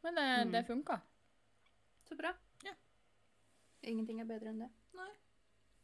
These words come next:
Speaker 1: Så det er en fordel med å være litt polstret.
Speaker 2: Ja.
Speaker 1: Jeg
Speaker 2: Ikke
Speaker 1: tar det.
Speaker 2: bare har du faktisk polstring, men du får rabatter på vaksiner også, apparently.
Speaker 1: <laughs> Ja.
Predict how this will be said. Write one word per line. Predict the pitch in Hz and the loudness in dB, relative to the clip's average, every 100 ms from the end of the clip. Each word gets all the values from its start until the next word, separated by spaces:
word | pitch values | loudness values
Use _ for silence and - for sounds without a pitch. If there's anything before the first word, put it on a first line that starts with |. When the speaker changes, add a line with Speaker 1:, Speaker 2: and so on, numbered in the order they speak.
| _ - - _ _ - | _ -20 -20 _ _ -16
Speaker 1:
Så | - 359 349 339 | -4 4 6 8
det | 339 | 8
er | 339 | 8
en | 403 | 8
fordel | 392 381 453 | 6 8 8
med | 370 254 | 10 10
å | |
være | 247 247 | 12 12
litt | 240 262 - | 10 4 6
polstret. | 247 247 240 - 247 226 180 185 - _ _ _ _ _ _ _ _ _ _ _ - | 8 8 8 0 6 8 8 4 -10 _ _ _ _ _ _ _ _ _ _ _ -8
Speaker 2:
Ja. | - - - - _ _ _ _ _ _ _ _ _ _ _ - | -2 -2 -4 -8 _ _ _ _ _ _ _ _ _ _ _ -8
Speaker 1:
Jeg | 226 | -4
Speaker 2:
Ikke | 220 | 0
Speaker 1:
tar | |
det. | 226 | 2
Speaker 2:
bare | 202 180 | 2 0
har | 185 170 | 0 -2
du | 175 175 - - | -2 -4 -6 -2
faktisk | - - 180 - | -2 -2 -8 -8
polstring, | - 170 - 185 247 - - | -6 -6 -6 -8 -8 -10 -12
men | 247 233 | -6 -2
du | 214 | -2
får | 208 185 | -2 -4
rabatter | 180 180 - 180 | -4 -6 -8 -8
på | 175 | -6
vaksiner | 175 - 180 165 | -6 -6 -6 -6
også, | 170 240 | -8 -8
apparently. | 247 - 220 214 220 320 - - - - | -10 -6 -4 -4 -8 -12 -16 -20 -20 -6
Speaker 1:
<laughs> | 480 - _ _ 508 - 508 294 _ 415 403 _ - - - 285 - _ | -6 -6 _ _ -10 -8 -12 -12 _ -20 -20 _ -20 -20 -20 -20 -20 _
Ja. | 277 294 277 269 269 | -4 -2 -2 -4 -8